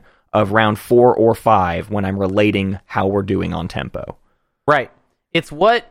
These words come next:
Speaker 2: it's what determ-, 'cause the, in Twilight Imperium, we're trying to get to ten points, and the points are different as far as the way you acquire them. Um, and generally speaking, people are gonna get to a point where they can, they can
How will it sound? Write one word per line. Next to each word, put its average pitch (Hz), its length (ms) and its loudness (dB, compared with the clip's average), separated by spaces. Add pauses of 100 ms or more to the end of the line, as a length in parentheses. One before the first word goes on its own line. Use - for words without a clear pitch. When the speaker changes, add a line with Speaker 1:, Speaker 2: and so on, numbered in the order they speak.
Speaker 2:
it's 151 200 -4
what 196 220 0
determ-, 165 440 -2
'cause 147 180 0
the, 135 200 -4 (340)
in 143 80 -2
Twilight 175 260 2
Imperium, 170 460 0 (240)
we're 123 120 -2
trying 156 160 0
to 151 60 0
get 143 120 0
to 123 100 -2
ten 135 260 -2
points, 117 480 -4 (460)
and 127 100 0
the 127 60 2
points 160 500 -2
are 117 440 2 (320)
different 127 340 -4 (180)
as - 160 -4
far 131 140 0
as 117 140 -2
the 120 80 -4
way 117 300 2
you 110 180 2
acquire 101 420 -2
them. 90 240 -6 (600)
Um, 120 360 0 (320)
and 143 180 -2
generally 190 420 2
speaking, 143 580 -4 (300)
people 147 240 0
are 143 60 2
gonna 131 180 0
get 131 400 -2 (580)
to 147 60 2
a 127 60 2
point 147 280 -2
where 131 140 2
they 123 180 0
can, 117 460 0 (320)
they 123 80 0
can 120 240 -2